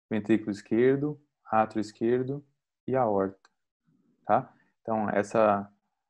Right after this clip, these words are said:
válvula aqui, que tá abrindo e fechando, é a válvula aórtica e essa aqui é a válvula mitral. Lembra que a gente falou que o eletro tava com uma alteração? Parecia que tava aumentado o átrio esquerdo?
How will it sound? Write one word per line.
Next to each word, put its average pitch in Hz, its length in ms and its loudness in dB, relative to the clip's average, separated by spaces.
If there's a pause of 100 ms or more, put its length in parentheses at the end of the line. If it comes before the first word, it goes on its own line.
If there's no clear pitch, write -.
(240)
válvula 104 420 2
aqui, 101 280 -6
que - 80 -16
tá 104 120 0
abrindo 101 280 0
e 98 60 -2
fechando, 104 420 -6
é 101 80 -4
a 98 40 -2
válvula 101 300 0
aórtica 127 420 2
e 123 80 -2
essa 123 180 0
aqui 120 220 -4
é - 20 2
a 120 60 0
válvula 117 340 -2
mitral. 98 480 -6 (1600)
Lembra 151 120 0
que 160 60 0
a 156 40 4
gente 147 100 -6
falou 123 180 4
que 120 100 -2
o 113 60 6
eletro 107 300 6
tava 101 320 4
com 101 120 -8
uma 101 80 0
alteração? 104 580 0
Parecia 104 360 0
que - 100 -16
tava 107 200 0
aumentado 101 520 2
o 101 80 0
átrio 95 200 -6
esquerdo? 120 440 0